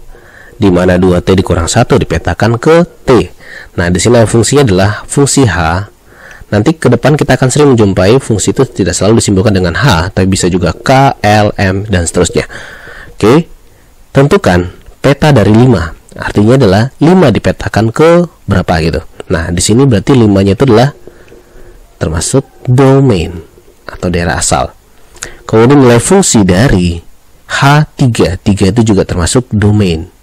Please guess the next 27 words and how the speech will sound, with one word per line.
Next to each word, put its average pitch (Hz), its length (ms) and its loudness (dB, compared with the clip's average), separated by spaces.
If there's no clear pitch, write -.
Artinya 98 320 -2
tiga 143 240 2
dipetakan 113 560 -2
ke 165 320 0
berapa. - 480 -6
Kemudian 107 640 2
nilai 107 400 4
T 120 460 2
agar 113 720 2
H 139 420 -2
T 110 160 2
sama 87 240 -4
dengan 87 400 -4
sebelas. 123 600 -2
Oke. - 420 -10
Nah, 87 160 -8
sekarang 127 380 0
sebelum 104 180 0
kita 98 240 -2
mulai 98 240 2
menjawab 101 240 -2
yang 92 240 -6
A, 90 240 -2
kita - 480 -4
ubah 135 240 4
dulu 135 460 4
H 175 480 -2